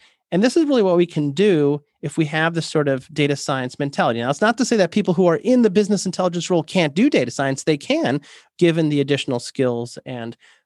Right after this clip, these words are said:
the additional perspective, but really it's a perspective change. And, and to some extent, it is a skills and a technology change as well. So we have a whole, we have a bunch of different concepts here that,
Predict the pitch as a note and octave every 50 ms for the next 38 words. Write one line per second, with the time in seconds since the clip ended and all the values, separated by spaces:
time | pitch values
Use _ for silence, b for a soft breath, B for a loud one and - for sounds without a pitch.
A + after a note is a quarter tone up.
0 | _ - D3+ C#3+ C3+ C3+ D3+ D3 - - D3 C#3 B2+ A#2+ - - - C#3 - -
1 | - D3 C#3 - B2+ A#2+ B2 C#3+ - - G3 A#3 A#3+ A#3 G3 - - - C3 -
2 | - C3 - - - - - F3+ F3 - - - E3+ D#3+ D#3+ - - - D#3 C#3+
3 | C#3 C#3 C#3 C3+ - - b b b b b b b b b - E3+ E3+ E3+ E3+
4 | E3 D#3 - - - E3 D#3+ - - G3+ F#3+ F#3 E3+ - - G#3+ G#3 - A#3 G#3
5 | F3+ - - E3 C#3+ D3 D3+ E3 E3+ D#3 C#3 - - C3+ B2 - - - - -
6 | F3 E3 E3 D#3 D3 C#3+ C#3+ C#3 - - - B B B B B B B _ _
7 | - C#3+ D3 C#3+ C3+ B2+ B2 B2+ B2+ B2 A#2+ A#2 - - B2+ B2 A#2+ - - D3+
8 | C#3+ - C3 B2 A#2 A#2 A#2+ A#2+ A2+ - - - G#2 G#2 G2+ G2 - - - -
9 | - G2+ G2 F#2+ - - _ _ _ _ _ _ _ _ _ _ _ _ _ _
10 | _ _ _ _ _ _ _ _ _ _ _ - - B B B B B - B3+
11 | C#4 C#4 C#4 A3+ B3 D4 D#4 C4 A#3 - A3 C4 B3+ B3 G#3+ C4+ D#4 D4+ D#4 A#3+
12 | B3 G#3+ G#3+ G3 F3 - - F#3+ F#3+ F#3+ - - E3 E3 - - D3 C#3 C#3+ C#3
13 | C3+